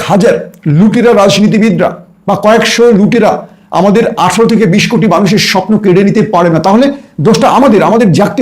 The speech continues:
হবে, ওদের বিরুদ্ধে আমাদের না বলতে হবে। আমরা এমন কোনো দলের তাবেদারি করব না, আমরা এমন কোনো দলের পক্ষে দাঁড়াবো না, যেই পক্ষ বা যেই দল আমাদের, আমাদের মাথায় কাঁঠাল ভেঙে খাবে, আমাদের টাকা লুট করবে, আবার দিন শেষে তারাই ওদের সাথে আপোষ করে চলবে।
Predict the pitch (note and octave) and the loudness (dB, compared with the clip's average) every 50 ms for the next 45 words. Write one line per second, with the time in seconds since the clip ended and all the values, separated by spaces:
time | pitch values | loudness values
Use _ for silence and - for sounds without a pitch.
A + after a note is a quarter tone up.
0 | F#3+ D#3 D#3 D3 - G3 G3+ A#3+ A3+ F3 D#3+ G#3 B3 C4 A3+ F3 G#3 G#3+ G3+ G3+ | -2 0 -2 -2 -2 -2 0 0 0 0 2 2 2 2 2 2 2 2 2 0
1 | F3+ E3+ G3 A#3+ C#4 C4+ C4 A3+ D#3 F3+ B2+ A2 - - - - - _ _ _ | 0 0 2 2 2 2 0 0 -2 -2 -4 -6 -8 -14 -14 -20 -20 _ _ _
2 | _ _ _ _ _ _ _ _ _ _ _ _ _ _ - _ _ - - - | _ _ _ _ _ _ _ _ _ _ _ _ _ _ -20 _ _ -20 -20 -20
3 | - - - G3 G#3+ C4+ C4+ - G#3+ C4 C#4 D4 D4 C#4+ C#4 C4 A#3 E3 G#3 G#3 | -10 -4 0 0 2 2 2 2 2 2 2 2 2 2 2 2 2 2 2 2
4 | A3+ A3+ A#3 A3 F#3 F#3 G3 F#3+ A3+ G#3+ G#3+ - - D4+ - - C#3+ - - F#3+ | 0 0 0 0 0 0 2 2 2 0 0 0 -2 -4 -4 -4 -6 -6 -4 -2
5 | F#3+ - - G3+ G#3+ B3 A#3+ - A#3+ B3 F3+ G3+ G#3+ G#3+ A3 A3 A3 A#3+ A#3 - | 0 0 2 2 2 2 2 0 0 0 0 0 0 0 0 -2 -2 -4 -6 -4
6 | - - A#3+ A3+ G#3 F3+ D#3 C#3+ D3 C3+ C3+ B2 F3 F#3+ F3+ - A3+ G#3+ - - | -6 -4 -2 0 0 0 0 -2 -4 -4 -2 -2 -2 -2 -2 -2 -2 -4 -4 -4
7 | - A#3 G3+ G3+ C#3+ F#3 G3 E3 F3 G3 A3 G#3+ G3+ G3+ G#3+ A#3+ B3+ B3 - - | -4 -2 0 0 0 0 0 2 2 2 2 2 2 0 0 -2 -2 -4 -8 -20
8 | - _ _ _ _ _ _ - - F#3+ G#3+ C4 C4+ D#4 D4 C4 A#3 A3 A3 - | -20 _ _ _ _ _ _ -4 -2 0 2 2 2 2 2 2 2 2 0 0
9 | - F#3 F#3 E3+ F3 D3 B2 C#3+ D3 - - C3 - - - - - D#3 F#3 G#3+ | 0 -2 -2 -2 -2 0 0 -2 -2 -4 -6 -8 -10 -12 -12 -8 -4 -2 0 0
10 | A3 A3+ - G#3+ G3 F3+ F3 E3 G#3 B3+ B3+ - - A#3+ F3 G3+ A#3+ A#3 - - | 0 0 0 0 0 0 2 2 2 2 0 0 -2 -2 -2 -2 -2 -4 -4 -10
11 | - - E3 F3+ F#3+ F#3+ F#3 - D3+ B2+ B2+ B3+ D#4 D4+ - A#3 A3 G#3 G#3 F#3+ | -6 -4 0 0 0 0 -2 -6 -6 -2 0 2 2 2 2 0 0 0 0 0
12 | F#3 G#3 G3 E3+ F3 F#3 G3 - G#3 - - C#3+ E3+ A#3 A3 - - F#3+ D#3 D3 | 0 0 0 0 -2 -2 -2 -2 -4 -4 -4 -4 -2 -2 -4 -4 -2 -4 -4 -4
13 | - D#3 A#2+ G2 F#2 | -6 -8 -12 -12 -12